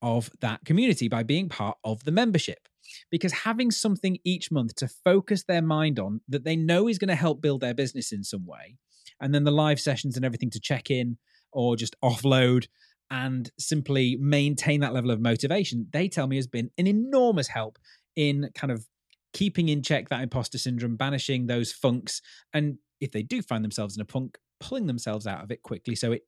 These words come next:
doesn't actually kind of get out of control. And then not to mention, obviously,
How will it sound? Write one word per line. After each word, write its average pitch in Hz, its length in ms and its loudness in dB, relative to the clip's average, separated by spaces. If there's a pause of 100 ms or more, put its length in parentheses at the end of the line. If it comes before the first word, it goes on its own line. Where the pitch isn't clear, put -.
doesn't 113 200 -10
actually 90 300 -14
kind 101 180 -18
of 98 60 -20 (440)
get - 100 -14
out - 80 -18
of - 60 -20
control. 123 400 0 (280)
And 156 200 4
then 165 180 6
not 185 200 2
to 185 100 -2
mention, 185 480 -2
obviously, 151 640 0